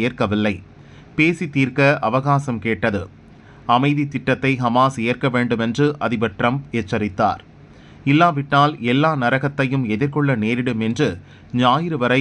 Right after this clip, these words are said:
அவர் காலக்கெடு விதித்தார். அத்துடன் காசா மீது குண்டுகள் வீசுவதை உடனடியாக நிறுத்திக் கொள்ள இஸ்ரேலை கேட்டுக்கொண்டார்.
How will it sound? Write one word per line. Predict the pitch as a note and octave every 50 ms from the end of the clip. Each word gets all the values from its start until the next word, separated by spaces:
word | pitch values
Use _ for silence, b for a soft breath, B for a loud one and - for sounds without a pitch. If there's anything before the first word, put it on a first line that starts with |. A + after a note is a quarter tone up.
| C#3+ D3
அவர் | - A#2+ A2+ A#2 A2 F#2 A#2+
காலக்கெடு | A#2 B2 C#3 C#3+ C#3+ - A2+ G#2 G2+ F#2 G2
விதித்தார். | F#2 G#2 F#2+ F#2+ A#2 G2+ F2 - - - - - - - - B B B B B B - C3
அத்துடன் | C3+ C#3+ D3+ C#3+ D3 D3+ D#3 C#3+ A#2+
காசா | A#2+ A#2+ C3 B2 C#3 C#3+ C3+
மீது | B2+ B2+ B2 A#2+ C3+ C3+
குண்டுகள் | - B2+ A#2+ B2 C#3 C3+ C#3 C3 A2+
வீசுவதை | G2+ A#2 A#2 A2+ - B2 A2+ A2+ B2 C3 C#3
உடனடியாக | C3 G2+ G#2 A#2+ A#2 B2 A#2+ B2 B2 B2 B2 C3+ D3+ C#3+
நிறுத்திக் | A#2+ A2 A2+ A#2 - B2+ F#2 G#2+
கொள்ள | A2 G#2+ A#2 C#3 D3+ D3 B B B B B -
இஸ்ரேலை | C#3 C#3 C#3+ F#3+ F3+ E3 C#3 B2 B2+ - -
கேட்டுக்கொண்டார். | A2 G2+ F#2+ A2+ G2+ G#2 A2 G2+ G2 G#2 F#2 D2 -